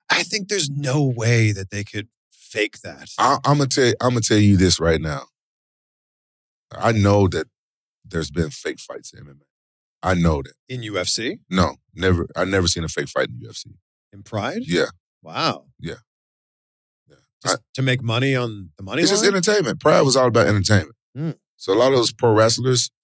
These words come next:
Speaker 2: a lot of those Japanese fighters, they were pro wrestlers.
Speaker 1: Yeah, yeah.
Speaker 2: So some of those fights was, was fake, right? And I've seen, I've seen fighters like, um, I've seen people,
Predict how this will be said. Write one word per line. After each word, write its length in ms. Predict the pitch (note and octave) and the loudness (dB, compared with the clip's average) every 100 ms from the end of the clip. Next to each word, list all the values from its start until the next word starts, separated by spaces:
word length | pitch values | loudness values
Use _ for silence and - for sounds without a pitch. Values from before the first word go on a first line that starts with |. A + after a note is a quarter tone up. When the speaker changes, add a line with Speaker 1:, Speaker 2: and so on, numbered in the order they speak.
| - | -4
Speaker 2:
a 40 | |
lot 160 | C2+ A2 | 0 2
of 40 | G#2+ | 4
those 100 | F2+ | 4
Japanese 440 | G#2+ G#2 G#2 - _ - | 2 2 -2 -2 _ -6
fighters, 300 | - G#2+ G2+ | 2 4 6
they 60 | G#2+ | 4
were 80 | |
pro 160 | F2 G2 | 4 4
wrestlers. 360 | F#2 F2+ - - | 4 4 0 -4
Speaker 1:
Yeah, 140 | C#3 | -2
yeah. 200 | E3 F3 F2 _ | 0 0 -4 _
Speaker 2:
So 340 | - G2 F2+ - _ - | 0 2 2 -2 _ -12
some 340 | - - C3+ | -6 -2 0
of 40 | C#3 | 0
those 140 | A2+ | 0
fights 320 | G#2+ G2+ - | 0 -2 -2
was, 200 | - - _ _ _ | -14 -20 _ _ _
was 120 | - | -20
fake, 260 | - E2+ - _ - | -6 -6 -6 _ -10
right? 220 | D#2 G2+ - _ _ _ _ _ - | -6 -6 -8 _ _ _ _ _ -10
And 160 | F2 | -6
I've 140 | G#2 G2 | -4 -4
seen, 600 | - A2+ G#2+ F#2 F2 D#2 _ _ _ _ | 0 2 2 0 -2 -6 _ _ _ _
I've 120 | - F#2+ | -10 -6
seen 400 | - A2 G2+ F2 | -4 -2 -4 -6
fighters 580 | - F2+ E2 D#2+ - - | 0 2 2 0 -2 -2
like, 200 | D#2 D2+ D#2+ | -4 -4 -10
um, 240 | D2 D2 - _ _ _ _ _ _ _ _ _ _ - | -10 -10 -14 _ _ _ _ _ _ _ _ _ _ -8
I've 100 | F#2+ | -4
seen 240 | G#2+ G#2 | 0 0
people, 380 | F#2+ F#2+ E2 D#2+ | -2 -4 -4 -6